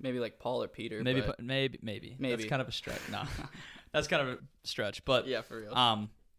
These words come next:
Speaker 2: but yeah, just let everybody know out there. We're just doing this, you know, um, just as a ministry, as a, as a way to get the word out there and to start conversations about things, um, that are,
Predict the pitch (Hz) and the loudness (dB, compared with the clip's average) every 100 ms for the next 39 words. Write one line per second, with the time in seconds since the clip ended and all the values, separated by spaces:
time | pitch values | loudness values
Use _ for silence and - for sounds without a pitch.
0 | - 156 143 139 165 160 139 127 131 123 | 2 6 6 6 6 8 8 6 6 6
1 | 123 120 151 170 - 151 156 160 - - | 4 4 4 2 4 2 2 2 0 -2
2 | - - 127 120 127 120 117 113 113 - | -4 -2 0 0 -2 0 0 0 -4 -10
3 | _ _ _ - 156 151 127 143 160 202 | _ _ _ -2 2 2 4 2 2 0
4 | 220 170 127 123 123 - - - 120 113 | 2 2 4 4 2 -2 -14 -2 2 4
5 | 113 127 139 127 131 127 120 117 127 151 | 6 6 4 0 2 4 4 2 2 0
6 | 143 - 139 127 139 127 123 131 127 117 | 0 0 0 0 -4 -2 -4 -4 -6 -6
7 | 107 - 120 117 - - - - - 110 | -6 -4 -4 -4 -8 -12 -20 -20 0 4
8 | 104 101 107 - 113 120 | 4 2 -6 -2 2 2